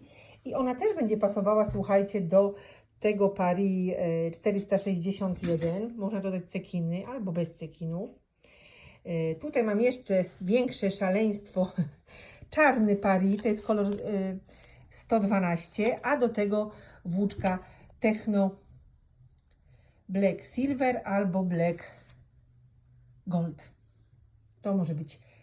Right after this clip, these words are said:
szał. To jest taka wersja już wieczorowa tego,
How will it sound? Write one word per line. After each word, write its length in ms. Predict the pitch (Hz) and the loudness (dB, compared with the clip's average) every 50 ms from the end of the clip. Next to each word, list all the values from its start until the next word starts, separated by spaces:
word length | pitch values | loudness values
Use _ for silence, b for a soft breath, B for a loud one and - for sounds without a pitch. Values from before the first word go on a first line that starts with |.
| b b - | b b -14
szał. 420 | - - - 202 175 170 160 165 - | -8 -2 0 0 0 0 -2 -4 -8
To 80 | - 170 | -8 -8
jest 100 | 165 - | -8 -6
taka 200 | 185 - - 180 | -6 -4 -4 -2
wersja 400 | 170 220 220 220 - - 202 196 | 0 0 -2 -2 -2 -2 0 0
już 180 | 196 202 190 - - B B B B B B B B B B B B B B B | 2 0 0 -2 -6 B B B B B B B B B B B B B B B
wieczorowa 560 | 165 175 233 240 240 254 233 247 240 220 175 | 0 2 2 2 4 4 4 4 4 2 0
tego, 480 | 156 165 160 151 165 165 160 160 170 - | -2 -2 -2 0 0 2 2 0 0 -2